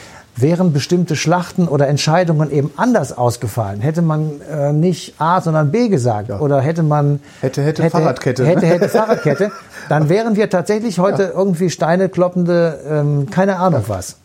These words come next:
Speaker 1: So.
Speaker 2: Ich finde immer, es, die
Speaker 1: Und das, finde ich, macht und sollte uns ein bisschen demütig machen, ehrlich
Speaker 2: Absolut.
Speaker 1: gesagt. Und wir sollten das Maul mal schön halten und nicht so groß aufreißen,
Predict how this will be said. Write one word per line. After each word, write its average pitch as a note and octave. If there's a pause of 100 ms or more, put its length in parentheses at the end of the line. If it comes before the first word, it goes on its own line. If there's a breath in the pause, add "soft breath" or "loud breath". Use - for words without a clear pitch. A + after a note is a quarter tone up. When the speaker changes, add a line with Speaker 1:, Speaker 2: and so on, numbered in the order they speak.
(120)
Speaker 1:
So. A#2+
Speaker 2:
Ich -
finde D3+
immer, D#3
es, C#3
die D3
Speaker 1:
Und C#3+
das, F#3
finde F#3+
ich, C#3
macht E3+
und C#3
sollte D#3+
uns C3+
ein D3
bisschen C#3+
demütig C#3
machen, A#2
ehrlich D3
Speaker 2:
Absolut. C3
Speaker 1:
gesagt. C3+
Und C3
wir C3+
sollten D#3
das C3+
Maul C3+
mal D3+
schön A2+
halten E3+
und C#3
nicht D#3
so C#3
groß A#2+
aufreißen, C#3+